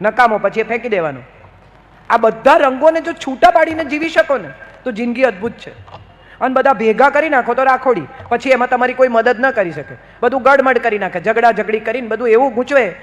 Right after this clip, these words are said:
અને પછી કે, "હવે મારું કોઈ સાંભળતું નથી." સત્ય એ છે કે લગ્ન જીવન હોય, સંબંધ હોય,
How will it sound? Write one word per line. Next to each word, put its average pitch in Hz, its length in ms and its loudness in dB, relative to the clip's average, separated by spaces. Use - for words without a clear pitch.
અને 226 140 -2
પછી 233 240 -6
કે, 240 80 -2
"હવે 233 140 4
મારું 233 240 0
કોઈ 226 120 0
સાંભળતું 214 460 -2
નથી." 185 240 -8
સત્ય 262 380 0
એ 247 220 2
છે 233 300 -8
કે 247 200 4
લગ્ન 202 400 -4
જીવન 233 340 -6
હોય, 220 360 -6
સંબંધ 190 480 -4
હોય, 185 300 -6